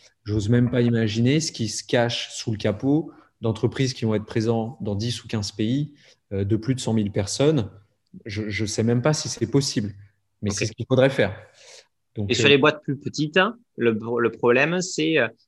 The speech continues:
Speaker 2: la capacité d'investir sur le long terme. Euh, je prends une boîte de deux mille salariés,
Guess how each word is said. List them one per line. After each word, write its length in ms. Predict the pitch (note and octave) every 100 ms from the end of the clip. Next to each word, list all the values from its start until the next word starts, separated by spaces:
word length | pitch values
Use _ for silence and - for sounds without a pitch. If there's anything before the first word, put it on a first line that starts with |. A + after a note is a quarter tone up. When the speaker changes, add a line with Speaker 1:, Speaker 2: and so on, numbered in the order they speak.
| _
Speaker 2:
la 180 | A#2+ B2
capacité 600 | B2+ - A#2 C#3+ C3+ F3+
d'investir 480 | D#3 A#2+ A#2+ - A#2+
sur 160 | -
le 100 | A2+
long 220 | G#2+ A2 A2
terme. 320 | D3+ F#3 A3+ _ _ _ -
Euh, 280 | G#2 G#2 G#2
je 100 | A2+
prends 160 | C#3
une 140 | C#3 A#2+
boîte 260 | B2+ C#3
de 300 | A2+ A2+ B2
deux 140 | G#2 B2
mille 140 | C3
salariés, 480 | - B2+ A#2 G2+